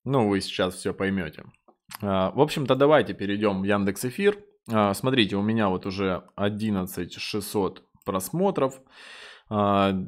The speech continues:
нужно для того, чтобы подключить монетизацию, кто не знает, десять тысяч просмотров. Э, принять условия использования сервиса, но это вы делаете сразу, как только регистрируетесь здесь, поэтому отметка эта сразу будет готова. А, далее нужно набрать просмотры. Ребят,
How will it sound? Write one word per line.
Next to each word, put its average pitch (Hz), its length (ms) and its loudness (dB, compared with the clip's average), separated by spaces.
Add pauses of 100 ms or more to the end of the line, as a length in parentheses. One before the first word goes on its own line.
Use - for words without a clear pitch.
нужно 139 440 2
для 113 100 2
того, 123 220 2
чтобы 107 220 2
подключить 110 300 -6
монетизацию, 107 520 2
кто 110 140 -2
не 107 100 2
знает, 98 400 0
десять 104 460 -2
тысяч 98 340 -2 (180)
просмотров. 87 600 -4 (920)
Э, 98 260 0
принять 104 320 0
условия 90 340 -2
использования 90 460 -4
сервиса, 113 440 0
но 104 120 -2
это 101 160 -2
вы 104 100 0
делаете 98 420 2
сразу, 90 400 -2
как 85 180 -10
только 92 260 -4
регистрируетесь 98 760 0
здесь, 90 300 -4
поэтому 95 720 -4 (100)
отметка 110 420 -2
эта 87 140 -4
сразу 101 260 -2
будет 95 220 -2
готова. 98 500 -2 (460)
А, 98 220 4
далее 113 280 8
нужно 101 260 0
набрать 98 320 2
просмотры. 165 600 0
Ребят, 110 500 2